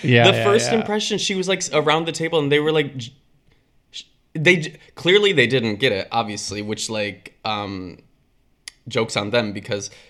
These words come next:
Speaker 2: the show really gave props to Willow Pill, and RuPaul really gave props to Willow Pill, and the internet is, like, loving Willow Pill, so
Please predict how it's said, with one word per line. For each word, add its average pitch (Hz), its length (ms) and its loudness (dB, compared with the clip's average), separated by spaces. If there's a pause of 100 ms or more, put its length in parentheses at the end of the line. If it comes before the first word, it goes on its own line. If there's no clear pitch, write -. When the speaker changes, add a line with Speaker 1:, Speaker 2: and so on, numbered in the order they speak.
(160)
Speaker 2:
the 117 200 4
show 120 460 4
really 110 320 0
gave 107 300 -6
props - 360 -8
to 113 120 -6
Willow 101 280 -4
Pill, 107 300 -2
and 101 260 -8
RuPaul 107 360 -6
really 101 180 -6
gave 101 180 -10
props 101 240 -8
to 107 100 -10
Willow 98 180 -6
Pill, 104 280 -8
and 95 160 -10
the 95 160 -12
internet 113 340 -2
is, 104 140 -12
like, 90 180 -12
loving 90 300 -12
Willow 78 180 -14
Pill, 104 240 -16
so 95 320 -10